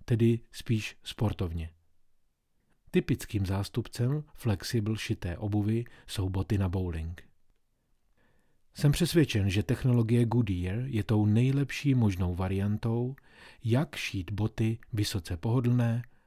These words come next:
precizní a trvanlivé. Mimo to jde také o odpovědnou výrobu, při které není spotřebován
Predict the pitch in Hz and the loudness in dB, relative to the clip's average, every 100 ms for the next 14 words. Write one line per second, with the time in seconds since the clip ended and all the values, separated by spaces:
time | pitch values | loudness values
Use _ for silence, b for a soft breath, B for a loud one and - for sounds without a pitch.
0 | b 107 104 - 90 95 90 101 - - | b -2 -2 -2 -2 -2 -2 -6 -8 -2
1 | 101 92 87 85 82 90 - _ _ _ | 0 0 -2 -4 -6 -8 -14 _ _ _
2 | _ _ _ _ _ _ _ b b b | _ _ _ _ _ _ _ b b b
3 | b b b 190 160 113 113 127 117 120 | b b b 4 6 4 4 4 2 -2
4 | - 117 127 117 - - 113 104 98 92 | 0 -2 -2 -8 -10 -10 -4 -2 0 -2
5 | 87 98 113 123 131 151 - _ _ _ | -2 0 2 2 0 -2 -8 _ _ _
6 | _ _ _ B B - 151 - 117 101 | _ _ _ B B -6 -2 2 2 4
7 | 104 156 135 98 117 139 - - - 110 | 4 4 4 2 -2 -6 -4 -4 -2 -2
8 | 101 98 101 110 123 | 0 0 -2 -2 -4